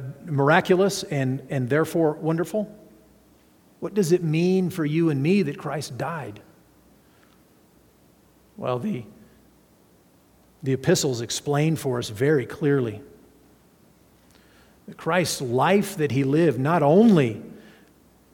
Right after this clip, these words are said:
was a fulfillment and a gathering up of these promises, but it was a life of obedience to God. And that's important for you and me because we have not been obedient to God.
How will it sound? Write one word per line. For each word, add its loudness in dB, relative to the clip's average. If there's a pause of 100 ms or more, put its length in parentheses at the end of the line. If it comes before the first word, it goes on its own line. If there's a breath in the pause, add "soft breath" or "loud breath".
was 2
a 0
fulfillment 2
and 2
a -2
gathering 6
up 4
of 0
these 0 (300 loud breath)
promises, 2 (240 loud breath)
but 4
it 6
was 0 (140)
a 2
life 4
of -2
obedience 0
to -8
God. -4 (1000 soft breath)
And 0
that's 4
important 4
for -2
you 6
and 4
me 4
because 0
we 4
have 0
not 2
been 2
obedient -4
to -12
God. -14